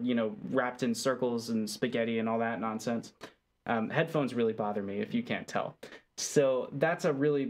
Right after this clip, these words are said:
big benefit of this microphone. It's also what they call a large diaphragm microphone, which just basically means this bit at the top of it up here is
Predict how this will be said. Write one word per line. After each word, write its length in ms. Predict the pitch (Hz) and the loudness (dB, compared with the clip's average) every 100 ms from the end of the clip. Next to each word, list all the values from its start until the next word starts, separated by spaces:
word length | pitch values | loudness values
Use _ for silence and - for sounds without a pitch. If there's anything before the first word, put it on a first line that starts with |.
| - 123 | -6 0
big 240 | 143 135 | 2 2
benefit 380 | 135 127 123 127 | 0 -2 0 -2
of 100 | 123 | 0
this 160 | 127 120 | -2 0
microphone. 560 | 120 113 120 123 117 113 | -2 -2 -2 0 0 0
It's 160 | 131 - | -4 0
also 400 | 156 170 185 165 | 0 2 0 0
what 160 | 156 | 2
they 100 | 151 | 0
call 300 | 147 156 147 | 0 0 2
a 100 | 131 | 0
large 480 | 123 123 131 135 127 | 0 2 0 0 -2
diaphragm 580 | 117 117 127 - 151 151 | 0 0 -2 -2 0 0
microphone, 640 | 156 160 170 190 190 208 - _ - | -2 -2 -2 0 -2 -4 -10 _ -2
which 200 | 135 - | 0 2
just 220 | 135 - | -2 0
basically 400 | 131 123 131 127 | 0 0 0 2
means 320 | 127 131 131 | 0 -2 -2
this 180 | 127 117 | -4 -2
bit 380 | 127 117 135 - | -4 2 2 2
at 120 | 127 | -4
the 100 | 120 | -4
top 280 | - 123 117 | -2 -2 -2
of 140 | 123 | 0
it 160 | 120 - | -2 0
up 180 | 131 123 | -2 0
here 240 | 143 135 | 0 0
is 400 | - 120 113 - | -2 -2 -4 -8